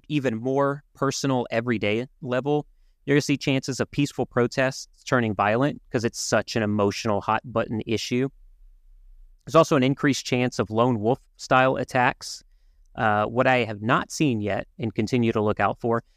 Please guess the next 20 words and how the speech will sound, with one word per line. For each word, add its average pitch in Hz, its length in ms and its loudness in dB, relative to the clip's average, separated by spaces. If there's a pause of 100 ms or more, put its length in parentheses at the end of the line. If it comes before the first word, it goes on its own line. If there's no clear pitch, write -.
(160)
is 117 140 -2
a 110 100 4
planned 135 540 2
coordinated 117 520 0
attack 107 400 -2
from 104 200 -2
terrorists 110 640 0
on 131 360 2 (300)
Western 104 420 -2
nations. - 560 -8 (480)
Now, 117 80 0
those 131 160 4
governments 139 460 2
are 131 60 2
on 113 160 0
h-, - 80 -16 (100)
high 135 240 0
alert 120 360 0
right 139 220 -2
now. 151 300 -2